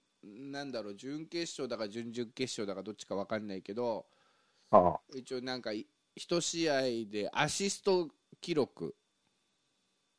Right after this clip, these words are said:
Speaker 2: ああ。
Speaker 1: っていうのを作っ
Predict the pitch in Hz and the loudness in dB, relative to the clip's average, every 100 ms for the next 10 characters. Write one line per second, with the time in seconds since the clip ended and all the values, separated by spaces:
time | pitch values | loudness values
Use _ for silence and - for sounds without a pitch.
0 | _ _ 101 87 73 - _ _ _ 123 | _ _ 10 10 4 -6 _ _ _ -4
1 | 117 110 110 127 190 170 113 69 _ _ | -2 -2 -4 0 4 4 2 -4 _ _
2 | _ - - - 117 | _ -20 -16 -14 -14